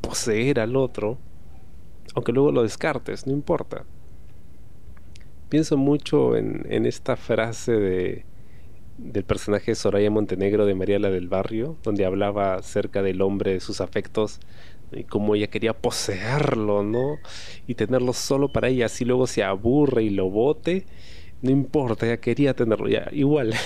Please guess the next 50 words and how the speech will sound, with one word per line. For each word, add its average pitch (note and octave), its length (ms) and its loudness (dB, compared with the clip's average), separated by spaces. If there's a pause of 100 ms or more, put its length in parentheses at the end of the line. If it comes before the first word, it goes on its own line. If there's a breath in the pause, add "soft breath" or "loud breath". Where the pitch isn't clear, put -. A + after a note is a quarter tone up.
(360 loud breath)
<laughs> - 480 -8
Creo D3+ 200 2
que - 80 -6
esto - 180 -2
es - 120 -8
igual. C3+ 340 2 (280 loud breath)
Como - 100 0
estamos G3+ 240 0
hablando E3+ 240 2
de C#3 60 4
sexo, D#3 280 -4
es C#3+ 140 -6
un, D#3+ 280 -8 (200)
un - 300 -12
sentimiento C3+ 520 0
muy D3 300 6
primitivo, A2 640 2
pues, - 420 -10
¿no? - 160 -10
Muy A#2+ 280 0
instintivo, G#2+ 960 2
muy A2+ 180 0
de A#2 100 4
animal. G#2+ 520 2 (840)
Y - 60 -10
cuan-, G#2+ 500 -2
como G#2+ 200 0
animal, A2 300 2
pues, - 200 -2
no G#2+ 140 2
tiene A2 260 2
demasiada G2 520 0
lógica G#2 420 -2
tampoco. - 560 -2 (1120 loud breath)
Porque A2 200 -4
lo G#2+ 100 2
racional A#2 420 2
es A#2+ 160 0
que A2+ 140 0
si G#2 360 -4
una G#2+ 220 4
relación G#2 480 -2
no G2+ 100 0
funciona, G#2+ 540 -2
pues - 240 -6
te B2+ 100 -2
separas G2 560 -6
y A2 60 -6
ya A2+ 100 -2
está. B3+ 320 -4